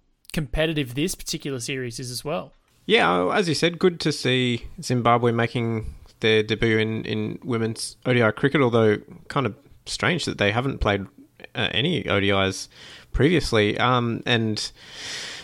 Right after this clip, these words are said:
Speaker 2: yeah, beating Ireland pretty comfortably with Marianne Musonda, who, uh, batted really well in the, in the qualifiers, and she's been a strong performer for them for a number of years.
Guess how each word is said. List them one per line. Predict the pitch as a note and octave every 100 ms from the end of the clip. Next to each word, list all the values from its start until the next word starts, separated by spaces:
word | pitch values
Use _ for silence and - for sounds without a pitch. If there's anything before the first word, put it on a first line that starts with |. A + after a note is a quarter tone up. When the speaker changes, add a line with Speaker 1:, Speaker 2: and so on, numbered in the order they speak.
| - -
Speaker 2:
yeah, | F3 F#3+
beating | C3 - F#3 F3
Ireland | D#3 F3+ F3+ E3
pretty | F3+
comfortably | D#3+ E3 - A3 B3+
with | E4 D#3 D#3
Marianne | C3+ C3+ C3
Musonda, | B2+ - C#3 C3+
who, | B2+ C3 C3 B2
uh, | - B2 C3 B2+
batted | B2+ - C#3+ C#3
really | C#3+ C#3
well | B2+ C3
in | C3
the, | B2+ B2+ B2+
in | C3+
the |
qualifiers, | C3 E3 D#3+ E3+ D#3+ D#3+ D3
and | A#2+ A#2 -
she's | C#3
been | - A2+ A2 A2 -
a | - A#2+
strong | - B2
performer | G#2+ - A#2 A2+
for | -
them | A#2 A2+
for | B2
a |
number | A#2+ B2 A2
of | G#2+
years. | B2 C3+ C3+ C3+